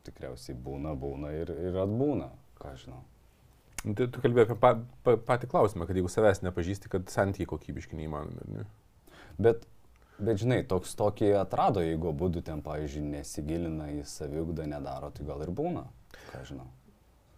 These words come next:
Speaker 2: Aš manau, kad labai sunku, nežinau, ar įmanoma, nes nesu matęs, kad būtų, bet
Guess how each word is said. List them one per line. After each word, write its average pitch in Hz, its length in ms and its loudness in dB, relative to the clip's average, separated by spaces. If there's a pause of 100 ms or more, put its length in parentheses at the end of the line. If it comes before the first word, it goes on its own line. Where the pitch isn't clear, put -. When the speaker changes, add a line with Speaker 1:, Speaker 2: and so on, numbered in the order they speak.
(160)
Speaker 2:
Aš - 280 2
manau, 123 360 4
kad 131 260 0 (120)
labai 110 840 6
sunku, 110 800 0
nežinau, 98 340 4
ar 104 80 6
įmanoma, 117 320 4
nes 92 160 0
nesu 101 320 -2
matęs, 113 320 2
kad 80 160 -6
būtų, - 300 -6
bet - 220 -6